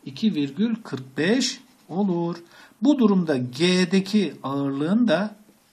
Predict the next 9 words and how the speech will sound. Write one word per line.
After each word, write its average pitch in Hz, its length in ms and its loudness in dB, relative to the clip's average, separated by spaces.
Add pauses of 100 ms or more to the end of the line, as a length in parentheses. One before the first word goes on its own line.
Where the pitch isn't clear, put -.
(400)
uzaydaki 139 680 -4
G 117 300 -4
ağırlığında 120 760 -6 (640)
on 196 560 6
çarpı 131 520 -6 (120)
iki 202 280 -6
kırk 190 300 -4
beşten 190 680 -2 (220)
eşittir 190 920 -2